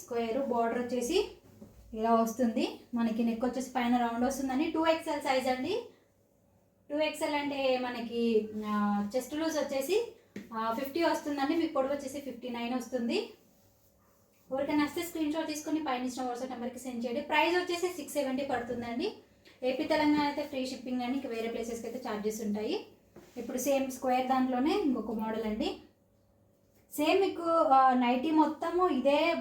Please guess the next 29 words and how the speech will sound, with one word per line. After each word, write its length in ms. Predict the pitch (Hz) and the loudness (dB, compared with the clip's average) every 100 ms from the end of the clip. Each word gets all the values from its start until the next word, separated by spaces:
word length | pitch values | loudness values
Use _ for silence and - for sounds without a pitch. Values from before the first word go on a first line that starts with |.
| 226 | 0
ఇదే 180 | 220 | 2
మోడల్ 420 | 277 277 254 262 262 | 4 6 4 4 2
వస్తుందండి. 400 | - 262 269 349 | 0 -2 0 2
ఫ్రాక్ 360 | - 247 247 | 4 2 4
మోడల్ 240 | 262 254 254 | 2 2 2
నైటీసే 380 | 240 247 240 | 0 -2 0
ఇవన్నీ. 500 | 233 226 226 311 - - - _ _ | -2 -2 -2 -2 -2 -8 -20 _ _
ఫ్రాక్ 300 | 277 277 277 | 4 4 4
మోడల్ 260 | 294 285 285 | 2 2 0
కాదు, 420 | 269 254 262 262 | 2 2 0 -2
నార్మల్ 400 | 247 247 254 254 | 0 0 0 2
అని 140 | 254 | 2
అనుకోవద్దండి, 580 | 226 226 240 220 220 247 | 0 -2 -2 -2 -2 -4
అన్ని 220 | 233 254 | -2 -2
ఫ్రాక్ 300 | - 226 226 | 0 0 -2
మోడల్ 240 | 226 226 226 | -4 -6 -6
నైటీసే. 500 | 220 208 208 359 - - _ _ _ _ _ _ _ _ _ - 247 | -8 -6 -4 -4 -6 -14 _ _ _ _ _ _ _ _ _ -8 0
ఎందుకంటే 340 | 254 302 302 | 2 4 2
నాకు 220 | 302 294 | 2 2
కొంచెం 320 | 269 262 269 | 2 2 4
ఫోల్డింగ్స్‌కి 560 | 254 269 277 311 302 277 | 6 6 6 4 2 0
చాలా 320 | 254 226 254 | 0 2 4
ప్రాబ్లం 420 | 254 240 226 262 | 4 2 2 4
అవుతుందండి, 540 | 269 - 247 240 240 240 | 4 2 2 4 4 2
అందుకని 420 | 233 - 294 269 | -2 0 4 4
చెప్పేసి 280 | 214 262 277 | 4 2 4
నేను 180 | 277 240 | 4 4
ఓపెన్ 340 | 208 240 262 | 4 4 4
చేయట్లేదు. 640 | 247 214 220 220 302 - | 2 0 0 0 2 0